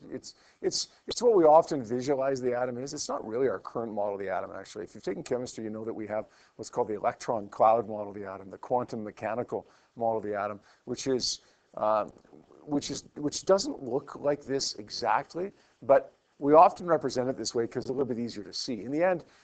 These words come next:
if we represent it this way, we can see clearly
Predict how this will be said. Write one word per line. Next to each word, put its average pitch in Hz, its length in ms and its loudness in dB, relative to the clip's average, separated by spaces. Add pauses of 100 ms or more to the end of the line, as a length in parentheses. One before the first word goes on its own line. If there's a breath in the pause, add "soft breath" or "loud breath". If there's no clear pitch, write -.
(160 soft breath)
if - 140 -8
we 135 100 2
represent 151 520 4
it 135 80 -4
this 117 200 -8
way, 117 120 2
we 120 80 -2
can 135 160 -4
see - 300 -4
clearly 156 480 0